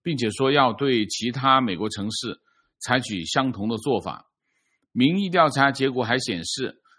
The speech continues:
百分之五十七的美国人反对总统控制利率，反对总统指示企业在哪里生产商品，只有百分之十六的人支持啊。那么现在川普总统正在对美国联储局，联-，美联储主席鲍威尔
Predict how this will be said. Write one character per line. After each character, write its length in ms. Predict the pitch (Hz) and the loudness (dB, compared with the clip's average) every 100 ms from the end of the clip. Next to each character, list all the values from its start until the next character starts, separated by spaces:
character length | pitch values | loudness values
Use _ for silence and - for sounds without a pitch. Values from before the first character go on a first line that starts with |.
| _ | _
百 140 | 120 110 | 0 0
分 80 | |
之 80 | 156 | 0
五 140 | 156 101 | -2 -2
十 160 | 117 | -4
七 200 | 117 165 | -4 -4
的 120 | 156 | -2
美 160 | 123 87 | -2 -2
国 120 | 98 | -2
人 140 | 110 110 | -4 -4
反 260 | 98 82 | -4 -4
对 180 | 92 139 | -4 -4
总 200 | 107 127 | -2 -4
统 320 | 123 87 69 - | -4 -8 -12 -16
控 220 | - 143 | -4 -2
制 100 | 110 | -2
利 160 | 117 120 | -2 0
率， 320 | 127 123 - _ _ - _ _ | 0 -2 -8 _ _ -20 _ _
反 200 | 92 101 | 0 2
对 140 | 147 | -2
总 220 | 120 135 | 0 -2
统 180 | 120 123 | 0 -2
指 200 | 123 87 87 | -4 -8 -8
示 200 | - 117 | -6 -6
企 200 | - 85 | -6 -6
业 120 | 98 | -2
在 160 | 117 | 0
哪 180 | 110 101 | 2 2
里 100 | 113 | 0
生 200 | 85 123 | -2 -4
产 180 | 117 92 78 | -4 -6 -4
商 200 | 117 127 | -2 -2
品， 240 | 98 - _ _ _ _ _ _ | -6 -14 _ _ _ _ _ _
只 100 | 160 | 2
有 60 | 165 | 4
百 100 | 95 | 2
分 100 | 107 | 0
之 60 | - | -4
十 80 | 110 | -2
六 160 | 156 | -2
的 80 | 110 | -2
人 160 | 87 87 | -4 -6
支 160 | 92 | -8
持 260 | 87 - - _ | -8 -10 -14 _
啊。 180 | - - _ _ _ | -20 -20 _ _ _
那 80 | - | -4
么 120 | 156 | -2
现 200 | 156 214 | 0 0
在 140 | 175 135 | 2 0
川 220 | 156 160 | 2 0
普 60 | 139 | 2
总 200 | 127 143 | -2 -2
统 180 | 107 | -2
正 200 | 90 147 | -2 -2
在 100 | 135 | 0
对 220 | 123 131 120 | 0 0 0
美 160 | 92 | 0
国 120 | 87 | 0
联 220 | 110 113 135 | 0 0 -2
储 240 | 101 82 | -6 -10
局， 260 | 73 82 - _ _ | -12 -16 -18 _ _
联-， 260 | 104 117 - - | -2 0 -2 -2
美 340 | 107 107 98 | 0 0 0
联 240 | 101 131 | 0 -2
储 200 | 151 120 110 | -2 -6 -8
主 180 | 95 | -8
席 180 | 87 107 | -8 -6
鲍 220 | 101 127 | 2 4
威 160 | 135 120 | 4 0
尔 160 | 82 | -2